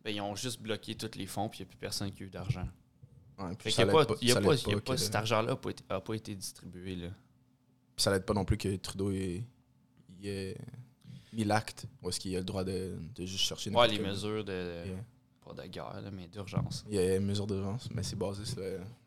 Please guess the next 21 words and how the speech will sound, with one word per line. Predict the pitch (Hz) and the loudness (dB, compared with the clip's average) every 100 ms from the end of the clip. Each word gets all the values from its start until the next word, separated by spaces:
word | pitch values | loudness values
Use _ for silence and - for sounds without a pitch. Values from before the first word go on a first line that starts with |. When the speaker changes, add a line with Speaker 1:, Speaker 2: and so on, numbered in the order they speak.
| 95 | -12
Speaker 2:
mesure | - | -8
Speaker 1:
Ouais, | - | -4
Speaker 2:
de | 87 | -4
Speaker 1:
c'est | 95 95 | -4 -4
Speaker 2:
guerre, | 92 | 0
Speaker 1:
pas | 120 | 0
Speaker 2:
là, | 135 | 2
Speaker 1:
mal, | |
Speaker 2:
mais | 113 | 2
Speaker 1:
ça, | 113 | 0
là. | 92 98 - - 113 | -2 -2 -2 -2 -4
Ça | - 101 | -2 0
donne | 110 107 | 2 2
plus | 123 | 2
de | 120 | 2
droits | 104 104 | 2 2
aux | |
policiers, | 110 95 92 - 92 | 0 -2 -2 -2 -4
là. | 104 - | -8 2
Speaker 2:
Yeah, | 113 110 | 8 8
yeah. | 95 | 6